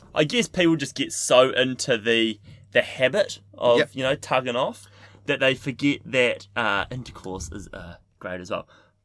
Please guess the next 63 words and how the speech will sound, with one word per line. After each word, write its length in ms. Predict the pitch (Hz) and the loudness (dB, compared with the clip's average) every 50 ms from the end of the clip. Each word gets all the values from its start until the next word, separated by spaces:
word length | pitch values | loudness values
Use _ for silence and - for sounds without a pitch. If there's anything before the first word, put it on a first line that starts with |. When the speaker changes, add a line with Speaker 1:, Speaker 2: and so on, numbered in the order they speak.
| _ _ - | _ _ 2
Speaker 1:
But, 420 | 156 147 143 117 - - - - _ _ _ _ _ _ _ _ _ _ - | 4 4 4 4 2 -4 -12 -16 _ _ _ _ _ _ _ _ _ _ -4
I 80 | - 160 | -2 -2
don't 80 | 160 | 0
know. 220 | 160 170 156 104 85 _ _ _ | 0 0 -2 -2 -4 _ _ _
Speaker 2:
When 140 | - 185 196 | -2 0 2
you're 60 | 180 | 2
going 180 | 180 196 208 202 | 4 2 2 2
back 140 | 214 196 - | 2 0 -2
to 100 | - 170 | -2 -2
the 160 | 151 151 139 - | 0 0 0 0
topic 300 | - - 143 135 135 135 | 0 0 0 2 4 6
Speaker 1:
That's 240 | 170 214 - - | 4 4 4 2
Speaker 2:
of 80 | 180 - - | -2 0 2
Speaker 1:
the 60 | 147 | 2
incels, 560 | 160 165 160 - - 135 104 98 107 107 - - | 2 2 0 0 0 0 0 0 -2 -4 -8 -8
though. 200 | - - - - | -8 -8 -10 -6
Speaker 2:
wolf 440 | - 139 147 151 165 160 - - - - - | 2 6 8 8 8 8 4 -2 -10 -8 -4
and 500 | 117 120 120 117 113 110 104 - - - _ _ _ _ _ | -2 0 0 0 0 -4 -8 -10 -12 -14 _ _ _ _ _
kitten 360 | - - 165 151 139 147 139 135 | 0 2 2 4 4 4 4 4
Speaker 1:
Metal 180 | 156 151 151 131 | 2 2 2 2
Speaker 2:
t-shirts 520 | 131 123 - - 135 123 117 - - - | 0 0 0 0 2 2 2 0 -2 -2
and 40 | 127 | 0
Speaker 1:
and 80 | 120 117 | 2 6
Speaker 2:
all 60 | 147 | 6
Speaker 1:
metal, 160 | 151 135 135 131 | 6 6 6 4
Speaker 2:
that 60 | - | 2
sort 160 | - 127 127 | 0 -2 0
of 60 | 139 156 | 2 4
Speaker 1:
metal 140 | 156 156 107 | 4 4 4
Speaker 2:
stuff. 120 | 95 98 - | 4 2 0
Speaker 1:
detectors. 480 | - 135 120 - - - 90 98 - 165 | -2 -4 -6 -4 -4 -6 -6 -4 2 4
Speaker 2:
Yeah. 200 | 170 143 95 82 - - _ _ _ _ _ - | 4 6 4 4 -2 -8 _ _ _ _ _ 2
Just, 180 | - 151 123 139 | 4 4 4 4
just, 140 | 139 - | 2 2
just 180 | 175 156 156 - | 2 2 2 0
for 140 | 143 123 - _ | -4 -6 -8 _
speaking 520 | - - - - 147 131 - - 120 110 | -12 -12 -6 -2 0 0 0 -2 -6 -8
specifically 560 | 104 - - 107 - 117 110 120 - - 101 92 | -8 -6 -6 -6 -6 -6 -6 -6 -4 -4 -4 -6
towards 320 | - 107 104 101 92 - | -6 -4 -4 -4 -2 -4
the 80 | 98 92 | -6 -4
fashion 400 | - - 113 104 - - 107 92 | 0 0 0 0 -2 -4 -8 -6
side 260 | - 104 92 90 90 | -4 -4 -2 -2 -2
of 80 | 85 | -2
it 140 | 90 - - | -4 -4 -6
that 140 | - 107 - | -6 -8 -6
you've 160 | 95 92 - | -8 -8 -8
sort 160 | - 101 90 | -6 -4 -4
of 60 | 85 - | -4 -4
got 160 | 98 - - | -4 -6 -4
me 80 | 104 | -6
on 100 | 92 92 | -6 -6
a 60 | 90 85 | -8 -8
tangent 500 | - - 104 101 101 98 104 95 90 98 | -8 -6 -6 -4 -4 -6 -8 -8 -8 -8
on. 200 | 85 95 127 131 | -8 -8 -8 -8
Speaker 1:
The 100 | - 120 | -6 -4
metal 220 | 123 135 131 123 | -2 0 0 2
Speaker 2:
Um, 60 | 127 131 | 0 0
Speaker 1:
detector 360 | - - 127 - - - - | -2 -6 -10 -10 -12 -12 -14
steez. 520 | - - - 110 98 95 95 95 - - | -14 -10 -6 -6 -6 -6 -6 -6 0 4
Speaker 2:
is 140 | 151 143 127 | 4 4 6
that, 280 | 151 156 175 185 - - | 6 4 4 4 2 2
um, 240 | 147 151 151 156 147 | 2 2 2 2 0
because 880 | 147 139 123 - - - - 135 127 127 123 113 101 - - - - | -2 -6 -6 -6 -8 -6 -2 0 2 2 2 0 -2 -4 -8 -10 -12